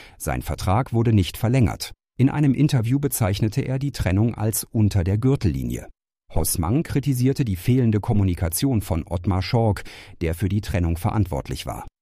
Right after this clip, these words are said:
Trotz allem pflegt er guten Kontakt zu Trainer Petrik Sander und hofft, dass der F C M in der zweiten Bundesliga bleibt.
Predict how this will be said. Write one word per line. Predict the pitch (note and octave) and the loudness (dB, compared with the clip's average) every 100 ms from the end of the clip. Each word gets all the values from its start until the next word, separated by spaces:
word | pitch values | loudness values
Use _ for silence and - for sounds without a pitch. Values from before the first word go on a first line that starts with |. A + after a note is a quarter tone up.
| _ _ - | _ _ -6
Trotz | E2 A2 - | -4 -2 -2
allem | F2 C#3 F3 | -2 0 0
pflegt | C3+ - | -2 0
er | F2+ | -2
guten | E2+ C#3+ B2 | 0 0 0
Kontakt | - G2 A2 A#2+ - | 2 0 0 -2 -2
zu | G2 | -4
Trainer | - F2+ F2+ F#2 | -2 0 0 2
Petrik | B2+ B2 - D#2+ | 2 2 -2 -2
Sander | F2+ A#2 G#2+ G2 D#2+ - - | 0 2 4 2 -2 -12 -10
und | F#2 F#2 - | -2 2 4
hofft, | - - - - | 2 -2 -12 -6
dass | E2+ E2+ | -6 -2
der | C#2+ - | -4 -2
F | F#2+ | -4
C | - - | -2 -2
M | D#2 G2+ | 2 0
in | - | 2
der | F2+ | -2
zweiten | - D2+ C#2+ E2 | -2 -4 -2 -4
Bundesliga | C#2 C2 B1+ B2+ - | -4 -6 -8 -8 -8
bleibt. | - - - - | -8 -10 -10 -12